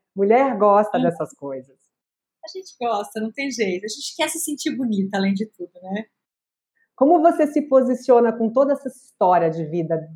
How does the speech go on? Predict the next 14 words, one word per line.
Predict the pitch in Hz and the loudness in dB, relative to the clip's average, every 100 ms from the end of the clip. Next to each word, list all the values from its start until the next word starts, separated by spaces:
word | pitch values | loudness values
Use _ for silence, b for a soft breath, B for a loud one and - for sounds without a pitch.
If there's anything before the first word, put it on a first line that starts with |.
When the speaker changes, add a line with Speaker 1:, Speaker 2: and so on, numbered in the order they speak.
| - - | -20 -14
Speaker 1:
diante | 160 208 208 208 | 0 0 0 -4
dessas | 185 185 190 | -6 -6 -10
três | - 220 220 - _ _ _ _ | -2 -2 -2 -12 _ _ _ _
situações, | 240 - 208 196 - 165 156 | -4 0 2 0 -2 -2 -2
o | - | -4
seu | 196 | -6
passado, | 196 190 - 254 240 233 | -4 -8 -4 0 0 0
o | |
seu | 220 233 | -2 -4
presente | 226 202 180 202 214 | 0 -2 0 0 -2
e | 214 | -2
o | |
seu | 196 | -6
futuro? | 202 175 - 147 139 | -6 -12 -12 -12 -12